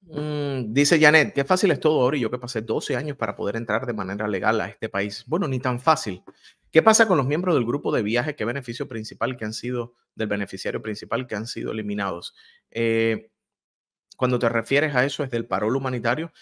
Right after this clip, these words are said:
se sugiere, Eliané, llamar a C B P.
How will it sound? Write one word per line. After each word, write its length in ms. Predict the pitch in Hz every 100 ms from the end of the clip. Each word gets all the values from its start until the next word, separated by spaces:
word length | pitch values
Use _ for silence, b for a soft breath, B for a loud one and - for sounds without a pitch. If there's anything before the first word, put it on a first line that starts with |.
| b
se 160 | -
sugiere, 400 | 117 110 120 143
Eliané, 400 | 147 110 113 139 b b
llamar 360 | - 113 107 117
a 40 |
C 140 | 113 120
B 140 | 117
P. 300 | 107 127 110